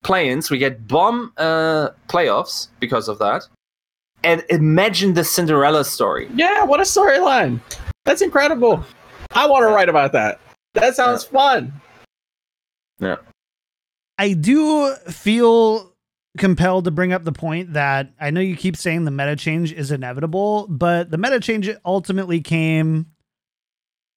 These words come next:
Speaker 3: close to, suspiciously, suspiciously close to around the time when teams were informed that two two two was gonna be happening. I
Speaker 1: Uh, okay, yeah, I see what you're saying.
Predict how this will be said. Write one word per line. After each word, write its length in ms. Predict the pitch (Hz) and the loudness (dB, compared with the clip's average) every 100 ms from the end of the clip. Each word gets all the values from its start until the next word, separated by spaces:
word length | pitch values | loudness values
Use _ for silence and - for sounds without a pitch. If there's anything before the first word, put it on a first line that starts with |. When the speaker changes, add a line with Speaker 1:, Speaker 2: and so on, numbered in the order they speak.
| _ _ _ - | _ _ _ -20
Speaker 3:
close 480 | - 214 233 247 - | -8 -2 -2 -2 -6
to, 300 | 233 214 208 | -4 -2 -2
suspiciously, 680 | 196 - 359 - 208 208 - | -6 -4 -4 -4 -6 -6 -8
suspiciously 720 | 165 196 - 247 226 208 214 | -8 -6 -6 -6 -8 -6 -6
close 300 | 190 185 180 | -4 -2 -4
to 120 | - 160 | -2 -4
around 440 | 135 131 139 143 | -4 -4 -4 -4
the 100 | 139 | -6
time 480 | 131 131 127 131 131 | -6 -6 -6 -6 -8
when 280 | 127 123 120 | -8 -10 -10
teams 320 | 131 123 120 | -10 -10 -10
were 100 | 123 | -10
informed 420 | 120 - 123 117 | -12 -12 -10 -10
that 160 | 110 - | -10 -12
two 160 | 127 | -14
two 160 | 113 117 | -10 -10
two 220 | 110 110 | -10 -12
was 140 | 107 | -12
gonna 120 | 117 104 | -14 -14
be 120 | 107 | -14
happening. 420 | - - 110 _ _ _ _ _ _ _ _ _ _ _ _ _ _ _ _ _ _ _ _ _ _ _ _ _ - | -14 -16 -18 _ _ _ _ _ _ _ _ _ _ _ _ _ _ _ _ _ _ _ _ _ _ _ _ _ -4
I 340 | 143 143 143 | -2 -2 -2
Speaker 1:
Uh, 500 | 131 135 135 131 135 _ - | 0 0 0 0 -4 _ -4
okay, 400 | 139 147 151 117 143 | -2 0 -2 0 0
yeah, 120 | 156 | 0
I 40 | |
see 180 | 151 202 | 2 0
what 160 | 170 123 | 0 0
you're 80 | |
saying. 440 | 120 131 135 160 | -2 0 0 -2